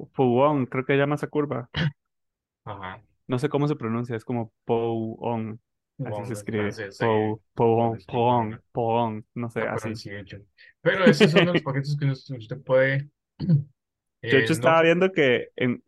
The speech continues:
Speaker 1: uno de los paquetes que, que tenían en Experiences para, para, eh, sí, sí, para, para ese era como de, como de dos millones, pero con, con hotel. Hotel y no me acuerdo en cuál parte incluye, cuál boleto,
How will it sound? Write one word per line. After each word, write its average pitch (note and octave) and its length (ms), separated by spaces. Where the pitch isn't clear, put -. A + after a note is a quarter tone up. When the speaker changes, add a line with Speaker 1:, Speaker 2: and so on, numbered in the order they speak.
Speaker 1:
uno B2+ 200
de D3+ 60
los D#3 120
paquetes C3+ 400
que, B2 320
que A#2+ 100
tenían A#2+ 360
en C#3 160
Experiences C#3 580
para, G#2 480
para, A#2 640
eh, C#3 320
sí, D#3+ 180
sí, G3 100
para, A#2+ 280
para A2+ 300
ese D#3 220
era C#3 160
como C3+ 280
de, - 260
como A#2+ 220
de A2+ 80
dos A#2 100
millones, D3+ 560
pero B2 200
con, A#2 300
con A#2 200
hotel. A2+ 420
Hotel - 480
y D3 320
no B2+ 160
me C#3+ 80
acuerdo C#3+ 320
en C#3 100
cuál C3 240
parte C3+ 300
incluye, B2+ 480
cuál A#2+ 180
boleto, C3 500